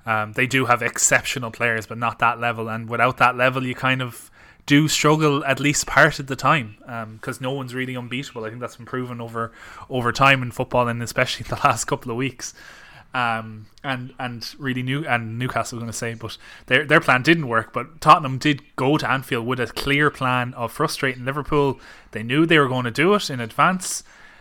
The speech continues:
They'd s-, they, they'd set up their team in an attacking formation as a result of that, Liverpool, and they just didn't have what it took to break them down. Now, there was a couple of unfortunate chances and some lucky escapes, uh, for Tottenham during the match. I believe, what was it, Sessegnon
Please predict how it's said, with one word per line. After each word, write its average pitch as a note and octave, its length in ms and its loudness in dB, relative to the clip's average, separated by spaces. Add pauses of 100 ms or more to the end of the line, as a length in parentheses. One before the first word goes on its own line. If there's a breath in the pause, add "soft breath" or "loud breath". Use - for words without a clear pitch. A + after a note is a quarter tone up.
They'd B2 200 2
s-, - 160 -8
they, B2+ 300 -2
they'd B2+ 240 -6
set D3+ 180 4
up C#3+ 140 -2
their B2 100 0
team C#3 260 -2
in C3+ 120 -4
an A#2+ 80 -6
attacking C3 400 2
formation B2 560 -4
as A2+ 180 -4
a - 20 -4
result B2+ 320 -6
of D3 60 -8
that, D#3 160 2
Liverpool, D3+ 460 -4 (480 loud breath)
and C#3+ 440 -4 (280)
they D3 280 -6
just D3+ 280 -8
didn't D#3 300 0
have D3+ 260 4
what D3 100 0
it C#3+ 140 -2
took E3 220 -4
to - 60 -10
break C3+ 260 0
them B2+ 140 -8
down. C3 400 0
Now, C3 140 -2
there B2+ 120 0
was B2 100 0
a C3 60 -2
couple C#3+ 200 0
of A#2+ 100 -4
unfortunate B2 560 -2
chances B2+ 400 0
and A#2+ 120 -8
some A#2+ 180 -10
lucky A#2+ 440 -4 (360 loud breath)
escapes, - 680 -2 (120)
uh, A#2 320 -2
for B2+ 540 -2 (340 soft breath)
Tottenham B2 400 0
during A#2 280 -4
the A2+ 60 -6
match. B2 300 -2
I - 20 -4
believe, A#2+ 300 -6
what C3+ 80 -10
was B2+ 120 -8
it, B2+ 120 -8
Sessegnon C#3+ 680 0